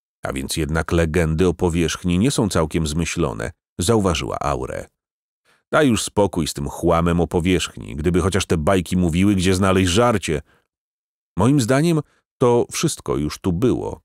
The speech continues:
w metrze dwa tysiące trzydzieści trzy", dedukował Vern. "Ludzie od zawsze mieszkali pod ziemią i katastrofa przydarzyła się właśnie tutaj, a nie na powierzchni. Tam nigdy nie dało się żyć. Parzyło, parzy i będzie parzyć.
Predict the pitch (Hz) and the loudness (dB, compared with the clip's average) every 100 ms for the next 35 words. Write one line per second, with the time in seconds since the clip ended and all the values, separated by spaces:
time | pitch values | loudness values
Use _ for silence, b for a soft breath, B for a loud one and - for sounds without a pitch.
0 | _ 80 101 101 - 104 85 92 95 98 | _ -2 2 2 2 0 2 0 0 -4
1 | 90 92 - 92 92 - 95 - 123 - | -2 -4 -4 -2 -2 -4 -6 -4 -4 -4
2 | - 90 101 98 - 58 57 67 82 67 | -4 -2 0 0 -2 -4 -6 -2 -2 -2
3 | - - - _ _ B B 127 156 180 | -8 -18 -20 _ _ B B 0 2 2
4 | 107 170 180 98 87 82 92 87 85 87 | 2 2 2 0 0 0 0 0 0 -2
5 | 78 85 92 127 110 98 92 87 90 85 | 0 2 2 2 0 0 -2 -2 -2 0
6 | 101 - 92 87 92 92 98 101 - 131 | -2 0 0 2 2 2 2 0 2 0
7 | - 214 - 64 50 - b - 104 185 | 0 -2 0 -4 -6 -14 b -2 0 2
8 | 170 82 90 85 87 67 - 55 50 - | 2 2 0 0 0 -2 -6 -10 -10 -4
9 | 180 180 165 156 151 127 135 123 - 98 | 0 2 2 4 4 4 4 2 2 0
10 | 101 104 - - - _ _ - 90 87 | 0 -4 -6 -12 -20 _ _ 0 2 2
11 | 139 - 64 - _ _ _ 101 101 104 | 2 2 2 0 _ _ _ 2 4 2
12 | 107 131 b _ 101 87 143 151 87 80 | 2 -2 b _ -2 0 2 2 2 -2
13 | - 82 78 76 82 - | 0 0 0 0 -4 -6